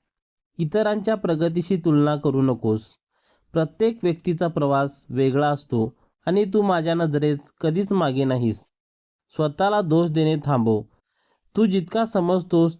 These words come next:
त्यापेक्षा जास्त सक्षम आहेस. मी तुला अशक्त बनवून पाठवलेलं नाही. पैशाची किंवा भविष्याची भीती बाळगू नकोस.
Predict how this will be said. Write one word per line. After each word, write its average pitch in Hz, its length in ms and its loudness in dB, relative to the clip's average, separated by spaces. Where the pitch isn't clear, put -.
त्यापेक्षा 180 460 -2
जास्त 160 380 -2
सक्षम 156 400 0
आहेस. 123 400 -2
मी 202 160 2
तुला 185 440 0
अशक्त 202 420 -4
बनवून 165 420 2
पाठवलेलं 139 600 0
नाही. 113 320 -2
पैशाची 202 600 0
किंवा 175 360 0
भविष्याची 165 680 0
भीती 151 280 0
बाळगू 131 360 0
नकोस. 113 360 -2